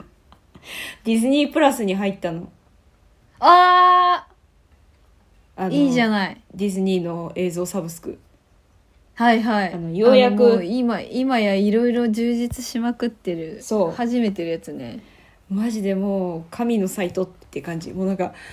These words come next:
Speaker 2: へー。
Speaker 1: 私がもう死ぬほどディズニー大好きなわけ。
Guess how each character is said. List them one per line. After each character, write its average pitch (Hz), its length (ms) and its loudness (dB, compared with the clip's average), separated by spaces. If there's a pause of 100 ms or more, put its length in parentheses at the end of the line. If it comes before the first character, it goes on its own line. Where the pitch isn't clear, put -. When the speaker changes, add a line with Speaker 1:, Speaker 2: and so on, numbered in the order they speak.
(160)
Speaker 2:
へ 240 480 4
ー。 240 40 -2
Speaker 1:
私 320 320 6
が 392 120 8
も 254 640 6
う - 100 -12 (260)
死 - 400 -2
ぬ 277 80 6
ほ 311 140 4
ど 285 100 4
デ 262 120 6
ィ 311 40 6
ズ 277 80 4
ニ 262 140 4
ー - 20 0
大 202 180 4
好 208 60 -8
き 202 80 -4
な 185 100 0
わ 180 60 -4
け。 175 320 -4